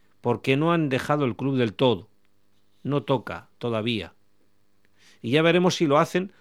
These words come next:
a la vista del testamento de Jesús Samper, poseedor a su muerte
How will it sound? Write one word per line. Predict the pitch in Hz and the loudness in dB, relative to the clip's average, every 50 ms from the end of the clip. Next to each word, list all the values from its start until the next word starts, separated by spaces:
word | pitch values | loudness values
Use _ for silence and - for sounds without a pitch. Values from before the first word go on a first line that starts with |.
| _ _ | _ _
a | - 123 | -2 0
la | 123 120 | 2 2
vista | 127 151 - - - 170 | 2 2 0 2 2 2
del | 160 156 135 | 2 2 2
testamento | 151 143 - - 131 131 147 160 139 - 160 | 0 0 0 0 -2 0 -2 -2 -2 -2 -2
de | 143 131 | -2 -2
Jesús | - 113 117 147 139 - | -4 -6 -8 -8 -6 -4
Samper, | 139 123 113 98 135 135 156 190 196 - _ _ _ _ _ | -4 -4 -2 0 0 0 0 0 -6 -14 _ _ _ _ _
poseedor | - 143 131 - - 127 120 117 113 120 160 165 - - - | -4 -2 -2 -2 0 0 0 0 2 2 0 0 0 -4 -2
a | - 127 | -2 -2
su | 120 - - 113 | -2 0 -4 -4
muerte | 117 135 151 151 143 - _ 190 185 185 | 0 2 2 0 0 -2 _ -6 -6 -6